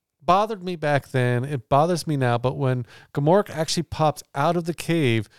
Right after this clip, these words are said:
for that brief instant, he looks like just this little tiny dog with this huge giant head.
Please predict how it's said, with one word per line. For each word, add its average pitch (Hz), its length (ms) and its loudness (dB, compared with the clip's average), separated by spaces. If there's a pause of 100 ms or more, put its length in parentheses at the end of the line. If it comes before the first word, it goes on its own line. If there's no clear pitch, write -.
(240)
for 143 120 -4
that 127 300 2
brief 190 480 2
instant, 143 560 0 (180)
he 151 160 -2
looks 143 360 0
like 165 100 -2
just - 220 -10
this 131 180 -8
little 226 540 -2
tiny 202 300 -2
dog 180 340 2
with 147 140 -2
this 117 140 -2 (300)
huge 214 320 4
giant 156 380 0
head. 110 500 0